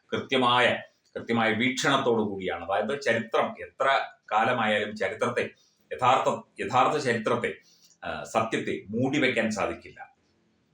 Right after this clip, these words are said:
മൂടിവെച്ചാൽ അതൊരിക്കൽ പുറത്തു വരും. അതാണ് The Taj Files എന്ന സിനിമയിലൂടെ പുറത്തു വരാൻ ഒരുങ്ങുന്നത്. The കേരള സ്റ്റോറി പോലെ, The കാശ്മീർ ഫയൽസ് പോലെ,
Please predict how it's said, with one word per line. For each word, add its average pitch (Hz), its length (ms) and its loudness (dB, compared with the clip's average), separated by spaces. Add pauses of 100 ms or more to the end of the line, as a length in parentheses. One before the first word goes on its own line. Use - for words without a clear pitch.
(240)
മൂടിവെച്ചാൽ 127 460 2
അതൊരിക്കൽ 104 600 -4 (720)
പുറത്തു 98 280 -2
വരും. - 220 -10 (160)
അതാണ് 127 420 4
The 104 100 0
Taj 120 320 2
Files - 540 2 (240)
എന്ന 110 220 0
സിനിമയിലൂടെ 101 540 0
പുറത്തു 92 440 -6
വരാൻ 82 300 -4
ഒരുങ്ങുന്നത്. 78 500 -12 (1000)
The - 100 -8
കേരള 107 240 2
സ്റ്റോറി 117 300 4
പോലെ, 120 320 2 (720)
The 107 140 -2
കാശ്മീർ 117 420 0
ഫയൽസ് 120 300 0
പോലെ, 120 200 2